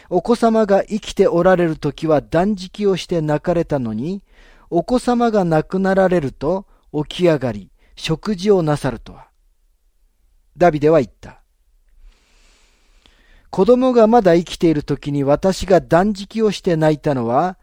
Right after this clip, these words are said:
もしかすると主が私を憐れみ、子供が生きるかもしれないと思ったからだ。しかし今、子供は死んでしまった。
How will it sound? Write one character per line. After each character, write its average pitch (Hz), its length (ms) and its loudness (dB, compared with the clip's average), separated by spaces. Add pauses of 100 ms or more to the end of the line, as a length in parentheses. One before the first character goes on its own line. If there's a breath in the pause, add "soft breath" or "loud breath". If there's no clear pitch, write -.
(280)
も 233 180 2
し - 120 -10
か 190 140 -2
す - 160 -8
る 139 80 -4
と 180 380 -4 (100)
主 - 260 -8
が 180 200 4
私 214 540 0
を 202 220 2
憐 175 260 2
れ 170 100 2
み、 151 280 -4 (320 soft breath)
子 180 180 -2
供 240 280 2
が 208 200 4
生 175 200 -6
き 240 160 -4
る 247 140 -6
か 208 160 0
も 175 100 0
し - 220 -6
れ 165 100 2
な 147 140 0
い 107 120 -8 (140)
と 180 140 0
思 175 160 2
っ 170 80 -2
た 120 140 -8
か 104 120 -14
ら 90 80 -18
だ。 - 220 -20 (840 soft breath)
し - 120 -12
か 202 100 0
し 180 140 -4
今、 180 360 0 (340)
子 170 200 -2
供 240 280 4
は 185 120 6
死 - 240 -6
ん 180 100 -2
で 165 120 -2
し - 120 -8
ま 143 100 -6
っ - 140 -14
た。 - 220 -20